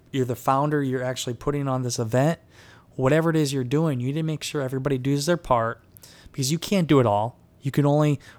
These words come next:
oversee the things they're doing and then have your own part that you do. And if you can do that effectively, you can really see success with anything. And you can have a company run well, you can have a huge event go well,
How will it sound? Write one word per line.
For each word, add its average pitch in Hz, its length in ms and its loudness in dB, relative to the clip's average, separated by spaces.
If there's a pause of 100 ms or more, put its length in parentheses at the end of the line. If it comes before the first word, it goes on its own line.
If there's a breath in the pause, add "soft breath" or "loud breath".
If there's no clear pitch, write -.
(100 loud breath)
oversee 151 520 2
the 180 60 4
things 147 260 -2
they're 127 120 0
doing 135 260 0
and 135 80 -2
then 135 100 -2
have 131 180 -4
your 135 160 -6
own 175 400 4 (220 loud breath)
part 131 320 0
that 131 160 -2
you 131 100 -6
do. 165 440 0 (680 loud breath)
And 143 140 4
if 135 100 -4
you 156 80 -2
can 151 100 2
do 170 120 4
that 196 160 4
effectively, 120 880 -6
you 135 100 -4
can 123 260 -4
really 170 320 2
see 147 300 -2
success - 640 -2
with 127 120 -6
anything. 120 560 -2 (540 loud breath)
And 143 160 2
you 135 60 0
can 135 120 -2
have 127 140 0
a 113 60 -4
company 170 400 -2
run 170 240 2
well, 180 360 0 (300 loud breath)
you 139 100 -6
can 139 120 0
have 127 180 0
a 123 40 -2
huge 139 280 0
event 127 320 0
go 160 160 2
well, 170 400 0